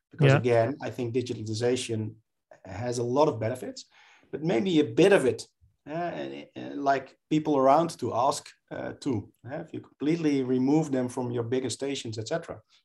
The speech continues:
Speaker 1: you, you might run into, uh, issues. So that's a balancing act, and that's where we actually are now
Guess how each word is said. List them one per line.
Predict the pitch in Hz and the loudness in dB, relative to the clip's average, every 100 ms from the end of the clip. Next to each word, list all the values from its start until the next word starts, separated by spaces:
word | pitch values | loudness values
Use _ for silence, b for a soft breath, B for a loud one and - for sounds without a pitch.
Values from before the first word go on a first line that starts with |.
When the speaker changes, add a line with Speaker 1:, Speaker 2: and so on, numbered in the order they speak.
| _ | _
Speaker 1:
you, | - 101 131 | -12 -10 -8
you | 120 | -4
might | 127 143 | -4 -4
run | 120 110 | -4 -4
into, | 101 104 107 104 | -4 -6 -8 -6
uh, | |
issues. | 101 104 127 - - - - b b b b | -8 -8 -8 -8 -12 -14 -18 b b b b
So | - 160 | -2 2
that's | 170 185 | 2 2
a | 180 | 2
balancing | 131 160 196 185 156 143 147 | 4 4 4 2 2 2 0
act, | 131 - | 0 -2
and | 117 | -6
that's | 135 151 | -4 -2
where | 156 143 | 0 2
we | 139 131 | 2 0
actually | - - 127 | -2 -2 2
are | 123 147 | 4 2
now | 135 90 131 196 | 0 -2 -6 -12